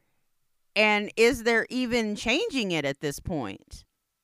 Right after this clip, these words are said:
Can there even be a solution to, to turn those tides to where cops are public servants? Or have they, has it always just been like this? And we're so naive with this romantic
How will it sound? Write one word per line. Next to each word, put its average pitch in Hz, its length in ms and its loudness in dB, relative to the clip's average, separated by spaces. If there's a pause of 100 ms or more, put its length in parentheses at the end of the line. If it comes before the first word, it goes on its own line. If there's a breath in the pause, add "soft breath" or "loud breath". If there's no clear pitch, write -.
(500)
Can 285 280 2
there 285 240 4
even 269 460 0
be 285 260 -2
a 240 80 2
solution 202 800 -4
to, 208 160 -6
to 214 220 -4
turn 208 420 0
those 175 240 -2
tides 170 540 0
to - 160 -2
where 190 260 2
cops 190 400 0
are 180 80 -4
public 175 400 -2
servants? 180 500 -2
Or 254 200 6
have 240 300 6
they, 240 260 2 (400 loud breath)
has 262 220 8
it 277 100 4
always 254 440 8
just - 280 -4
been 165 200 2
like 143 280 -6
this? - 500 -10 (580)
And 214 400 6
we're 226 160 4
so 233 260 0
naive 226 680 -2
with 202 240 -2
this 202 240 -2
romantic 214 840 2